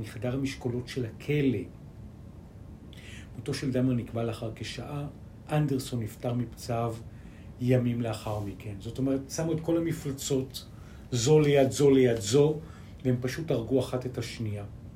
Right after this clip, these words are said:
תכף ניגע בזה, וגם למה רצחו אותו, ומה הוביל להריגה.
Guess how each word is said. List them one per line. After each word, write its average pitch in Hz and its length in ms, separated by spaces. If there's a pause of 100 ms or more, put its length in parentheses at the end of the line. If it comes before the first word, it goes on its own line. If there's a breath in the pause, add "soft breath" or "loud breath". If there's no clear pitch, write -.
(1600 loud breath)
תכף 202 240
ניגע 170 260
בזה, 151 400
וגם 135 280
למה 160 320
רצחו 151 680
אותו, 143 360
ומה 131 200
הוביל 143 360
להריגה. 131 680